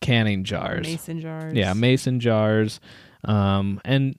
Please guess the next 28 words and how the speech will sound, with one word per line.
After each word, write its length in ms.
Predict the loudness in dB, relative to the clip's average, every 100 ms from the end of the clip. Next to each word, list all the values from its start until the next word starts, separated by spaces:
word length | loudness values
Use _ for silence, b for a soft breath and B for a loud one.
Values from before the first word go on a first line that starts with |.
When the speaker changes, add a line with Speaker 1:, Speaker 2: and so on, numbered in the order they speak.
| -10
Speaker 1:
a 120 | -4
variety 480 | 0 2 4 6 4
of 100 | 2
sizes 480 | 2 2 2 2 0
for 140 | 0 0
different 360 | 0 -2 -4
things, 280 | -2 0 0
whether 280 | -2 0 2
you're 160 | 2
storing 420 | 0 0 2 2 0
dry 320 | 0 2 2
goods 420 | 2 0 0 -4
in 440 | -4 -2 -2 -2
bulk 520 | 0 2 4 4 0 -4
or 120 | -4
f-, 400 | -6 -14 -20 -20
fermenting. 1040 | -6 2 2 4 2 2 0 0 0 -2 -6 _ _ _ _
Speaker 2:
We 80 | 0
use 220 | 2 4
them 140 | 2 0
for 120 | -2
cups 380 | 0 0 0 0
sometimes, 800 | 0 0 2 2 4 4 2 0
or 420 | 2 4 4 2
I'll 140 | 0
just 240 | 0 0 0
use 180 | 2
'em 340 | 2 2 0